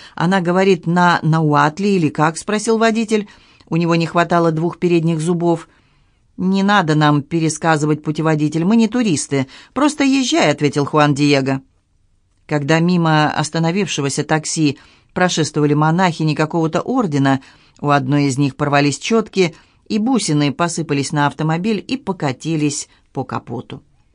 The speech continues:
«Обязательно взгляните на картину с крещением индейцев. Не пропустите ее», сказал им водитель. «Индейцам пришлось отказаться от своих индейских имен», —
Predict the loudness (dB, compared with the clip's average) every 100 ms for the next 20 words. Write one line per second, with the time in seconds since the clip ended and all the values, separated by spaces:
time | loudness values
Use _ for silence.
0 | _ _ _ -4 -2 0 2 0 0 -2
1 | -2 0 0 0 0 -2 -2 -2 -4 -4
2 | 0 0 0 -4 -20 -12 -4 -4 0 0
3 | 2 2 2 2 2 0 -2 -10 _ _
4 | 0 2 2 0 -2 -2 -4 0 0 0
5 | -2 -2 2 0 0 -2 0 0 0 0
6 | -2 -2 -6 -8 _ _ _ _ _ _
7 | -10 -6 -4 -4 -4 -4 -4 -4 -4 -4
8 | -4 -4 0 0 0 0 -2 0 0 0
9 | 0 2 2 0 -2 -2 0 0 -2